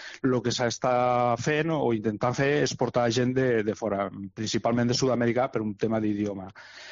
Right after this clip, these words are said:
Eh, lo que passa que no és la solució aquesta, és un, diríem, un, una, un parche per poder, <laughs> per poder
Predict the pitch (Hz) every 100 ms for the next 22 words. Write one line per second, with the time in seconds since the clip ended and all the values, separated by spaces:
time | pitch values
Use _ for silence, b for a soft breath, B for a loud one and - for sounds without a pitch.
0 | B 143 127 123 127 123 143 151 151 143
1 | 127 127 127 135 135 127 - 117 113 135
2 | 113 127 120 107 123 120 117 120 120 120
3 | 120 120 131 127 B B B 135 131 139
4 | 127 127 127 127 123 - 127 113 135 127
5 | 127 135 - 135 143 - - - - -
6 | - 135 - 131 135 139 135